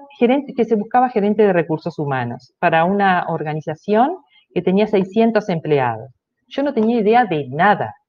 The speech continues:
nada más que de mi profesión. Y me presenté,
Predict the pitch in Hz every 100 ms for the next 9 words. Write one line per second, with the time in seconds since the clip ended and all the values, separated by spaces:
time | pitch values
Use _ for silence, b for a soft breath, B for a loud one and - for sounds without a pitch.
0 | - 175 185 185 220 226 233 311 - 165
1 | 156 143 147 143 185 143 123 127 _ B
2 | B B - 240 247 - - 226 226 311
3 | 330